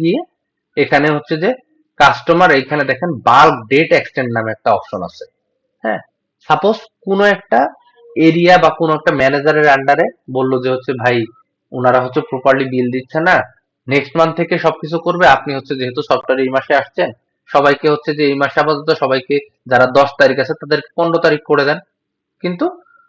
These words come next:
নেক্সট পরের মাস থেকে কিন্তু তাদের বিলিং সাইকেল ডেটটা হচ্ছে যে দশ তারিখই থাকবে। এটা হচ্ছে টেম্পোরারি ভাবে হচ্ছে যে এটাকে হচ্ছে যে বাল্ক ডেটটাকে এক্সটেন্ড করে দিলাম। যেমন হচ্ছে এখানে সার্চ দিলাম, সার্চ দিয়ে দেখেন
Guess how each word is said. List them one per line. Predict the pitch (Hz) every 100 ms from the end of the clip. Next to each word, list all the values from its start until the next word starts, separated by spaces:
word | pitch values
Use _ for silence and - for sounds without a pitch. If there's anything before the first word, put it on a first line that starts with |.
| _ 151
নেক্সট | 175 220 -
পরের | 196 190 180
মাস | 165 -
থেকে | 170 170
কিন্তু | 175 202 175
তাদের | 139 139 - 135
বিলিং | 131 139
সাইকেল | 147 139 135
ডেটটা | 127 131 156 135
হচ্ছে | - 156
যে | 170 254 _ _ _ _ _ 170
দশ | 175 -
তারিখই | 139 127 117 113
থাকবে। | 104 104 87 _ -
এটা | 214
হচ্ছে | 220 254 196
টেম্পোরারি | 185 175 175 165 156 139
ভাবে | 139 139
হচ্ছে | 131 139
যে | 135 123
এটাকে | - 120 120 120 117
হচ্ছে | - 113 113
যে | 104 - _ _ _
বাল্ক | 123 127 131 120
ডেটটাকে | 113 - _ 127 120 131 117
এক্সটেন্ড | 113 - 123 -
করে | 104 98
দিলাম। | 92 98
যেমন | 113 123
হচ্ছে | 123 - 147
এখানে | 151 147 -
সার্চ | 170 151 131
দিলাম, | 117 165 - _ _ _ _ _ _ _ _ -
সার্চ | 147 151 147
দিয়ে | 151 277 - _ _ _ _ _ _ _ _ _
দেখেন | 127 170 208